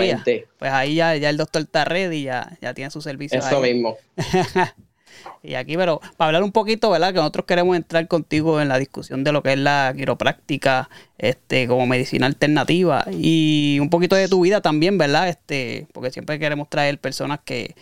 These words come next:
Speaker 2: que nos orienten a nosotros, ¿verdad? Ese es el concepto del podcast, que estamos en un colegio donde queremos aprender, ¿verdad? diferentes temas y traer, ¿verdad? En este caso tú te conviertes en nuestro profesor hoy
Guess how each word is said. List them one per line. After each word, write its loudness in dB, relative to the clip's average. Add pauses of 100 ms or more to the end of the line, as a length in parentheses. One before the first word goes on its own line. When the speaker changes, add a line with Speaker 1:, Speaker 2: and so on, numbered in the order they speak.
(140)
Speaker 2:
que -4
nos 4
orienten 2
a 2
nosotros, 2
¿verdad? 2
Ese 0
es 2
el 0
concepto -2
del 0
podcast, -4 (420)
que -8 (560)
estamos 0
en 4
un 2
colegio 2
donde 2
queremos 2
aprender, 2
¿verdad? 2
diferentes -2
temas 2
y -4
traer, 0
¿verdad? 0
En -6
este -4
caso 0
tú -6
te 0
conviertes -2 (320)
en 0
nuestro 2
profesor 0
hoy 0